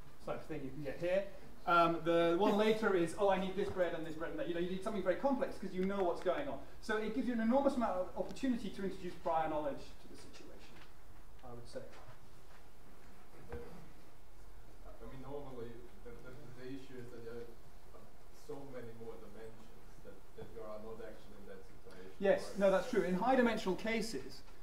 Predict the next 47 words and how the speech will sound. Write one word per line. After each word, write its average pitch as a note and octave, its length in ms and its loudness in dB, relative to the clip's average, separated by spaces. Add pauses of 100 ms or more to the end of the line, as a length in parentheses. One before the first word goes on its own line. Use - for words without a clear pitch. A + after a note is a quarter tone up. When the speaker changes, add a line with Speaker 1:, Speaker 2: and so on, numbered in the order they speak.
(280)
Speaker 1:
um, E3 420 4 (260)
you, F#3 280 2
you F#3 120 6
will F3+ 220 6
often F#3 400 4
not G3 220 4
want F#3+ 220 2
to F#3 80 -4
start E3 440 0
doing E3+ 240 -2
a - 20 4
lot D#3 180 4
of C#3+ 60 -4
stuff D#3 240 0
like D3 180 2
this D3+ 180 0
because D3+ 320 -2
actually, D#3 480 2
um, C3+ 160 2 (340)
Speaker 2:
Yeah. D3+ 60 -2
Speaker 1:
in D#3 40 0
high F3 180 4
dimension, E3+ 380 2
it D3 120 -2
is D3+ 120 -4
often E3+ 380 0
much F3 200 2
harder F3 280 2
to - 100 -6
say D#3+ 280 -2
what's C3+ 240 -2
going D#3 220 -2
on. - 120 2 (380)
So G3 160 6
in G3 80 8
high C#4 160 2
dimensional A#3 320 2
cases, G3 380 2
you'll F3+ 100 4
typically F#3+ 400 -2
see F3+ 220 -2
just D#3 220 -4
the D#3 60 -4
standard D#3 400 0
R D3 160 0
B C#3+ 140 0
F D3 80 -2